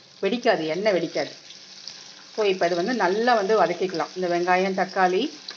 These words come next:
இதெல்லாம் வந்து நல்லா சுருள வந்து உங்களுக்கு வதங்கணும். இதை நல்லா வந்துட்டு நம்ம வதக்கிக்கலாம். வெங்காயம் நல்லா வதங்கட்டும். இப்ப நம்ம வந்து நம்ம பொடிக்கு வந்து, ஆ, வறுத்து வச்சிருந்தோம் இல்லைங்களா, இதை நம்ம வந்து இடிச்சுக்கலாம்.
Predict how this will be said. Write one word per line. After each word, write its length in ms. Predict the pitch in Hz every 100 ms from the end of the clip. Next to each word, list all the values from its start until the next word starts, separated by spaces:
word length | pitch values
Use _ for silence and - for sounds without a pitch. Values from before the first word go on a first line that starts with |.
| -
இதெல்லாம் 260 | 175 180 226
வந்து 140 | 208
நல்லா 300 | 220 180 208
சுருள 460 | 220 - 233 262 269
வந்து 200 | 208 185
உங்களுக்கு 340 | 202 165 156 220
வதங்கணும். 480 | 254 165 165 151 147 - - - - - - - - 190 190 - - - - - - - -
இதை 160 | 196 185
நல்லா 300 | 180 196 233
வந்துட்டு 320 | 208 170 165 240
நம்ம 220 | 226 180 277 - - - - - - -
வதக்கிக்கலாம். 540 | 165 160 151 147 - - - - - - - - - - - - - - _ _ _ _ _ - - - -
வெங்காயம் 380 | 220 247 294 254
நல்லா 160 | 220 240
வதங்கட்டும். 480 | 196 208 190 269 294
இப்ப 160 | -
நம்ம 200 | 202 185
வந்து 220 | 185 214 262 208
நம்ம 240 | 180 175 170
பொடிக்கு 400 | 165 220 254 -
வந்து, 260 | 226 185 190 190 190
ஆ, 300 | 175 175 175
வறுத்து 300 | 170 190 190
வச்சிருந்தோம் 300 | 208 190 170
இல்லைங்களா, 280 | 165 180 240
இதை 140 | 196 170
நம்ம 180 | 165 160
வந்து 200 | 165 202
இடிச்சுக்கலாம். 480 | 180 185 190 151